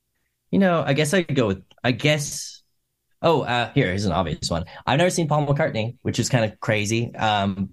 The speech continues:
I always find myself just being a little bit too busy slash my money's tied up in buying gear or something. I haven't gone some opportunities that I've had, and, um,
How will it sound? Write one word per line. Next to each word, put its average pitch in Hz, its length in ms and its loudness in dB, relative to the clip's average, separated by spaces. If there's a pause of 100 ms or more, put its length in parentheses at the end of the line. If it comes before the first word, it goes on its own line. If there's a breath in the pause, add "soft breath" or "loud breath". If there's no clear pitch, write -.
I 104 100 0
always 135 220 4
find 123 160 0
myself 117 320 0
just - 160 -10
being 113 180 4
a 110 40 4
little 110 160 2
bit 104 240 -4
too 110 640 -2 (340 loud breath)
busy 110 640 0
slash - 720 -2 (1700)
my 95 80 0
money's 92 380 0
tied 92 220 0
up 92 120 -2
in 92 80 0
buying 87 340 0 (120)
gear 87 340 0
or 85 60 -2
something. 92 480 -2 (340 loud breath)
I 87 60 -2
haven't 95 520 0
gone 95 420 0 (160)
some 95 160 0
opportunities 90 400 0
that 90 100 0
I've 85 80 -2
had, 85 320 -2
and, 85 220 -4 (160)
um, 80 420 -6